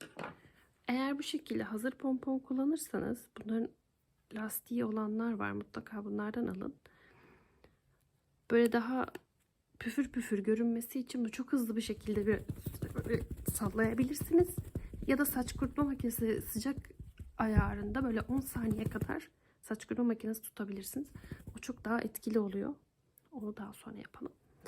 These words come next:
Şimdi parmağımı geçirdim. Tek kat olduğu için oldukça kolay. Buradan lastiği yakalıyorum.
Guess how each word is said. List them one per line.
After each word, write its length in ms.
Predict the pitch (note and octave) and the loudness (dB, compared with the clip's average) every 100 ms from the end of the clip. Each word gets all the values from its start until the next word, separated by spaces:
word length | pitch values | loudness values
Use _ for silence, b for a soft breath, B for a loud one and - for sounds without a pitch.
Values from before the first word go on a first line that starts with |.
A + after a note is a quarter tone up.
| B B B B B B B _ _ | B B B B B B B _ _
Şimdi 480 | - - - - - - | -20 -16 -12 -12 -14 -12
parmağımı 540 | A#3 A3 - - - - | -10 -8 -10 -10 -12 -10
geçirdim. 840 | B3 - - A#3+ A#3 A#3 A#3 A#3 B B B B | -8 -6 -4 -4 -2 -2 0 -2 B B B B
Tek 200 | C4 - | -6 -2
kat 180 | A#3+ A#3 | -2 0
olduğu 240 | A3 A3 | -2 0
için 380 | A3+ A3 A#3 B3+ | -2 -2 -6 -4
oldukça 440 | A3+ A3 A3+ - A3 | -2 -4 -6 -8 -10
kolay. 420 | - G#3+ G#3+ G#3+ - - _ _ _ _ _ _ _ _ _ _ _ _ _ _ _ _ _ _ _ _ - b b b b b _ _ _ - | -6 -4 -4 -6 -10 -20 _ _ _ _ _ _ _ _ _ _ _ _ _ _ _ _ _ _ _ _ -20 b b b b b _ _ _ -6
Buradan 480 | A3+ G#3 G3+ G3 | -6 -4 -8 -8
lastiği 540 | G3+ G#3 - - A#3 A3 | -10 -10 -12 -6 -6 -6
yakalıyorum. 800 | A3+ A#3 G#3+ G#3 G#3 G#3+ A#3+ | -8 -8 -4 -4 -4 -4 -4